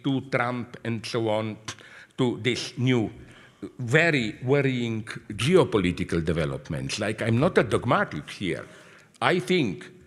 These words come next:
to the horror of many of my leftist friends, that in spite of all its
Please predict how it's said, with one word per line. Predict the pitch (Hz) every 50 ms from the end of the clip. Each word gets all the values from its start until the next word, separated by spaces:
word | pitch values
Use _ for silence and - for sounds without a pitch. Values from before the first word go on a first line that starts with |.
| _ _ _ _ _ _ _ -
to | 131 120
the | 117 113
horror | - - 160 165 160 143 120 117
of | - -
many | 131 135 156 165
of | 147 110 107
my | 131 127
leftist | 127 127 143 156 147 - 131 110 - -
friends, | - - 120 147 175 156 107 87 - - 85
that | 87 76 71 - - - - - - - -
in | 135 139
spite | - - - 170 180 196 165 151
of | 127 - - -
all | 170 196 185 151 -
its | 131 131 113 - - -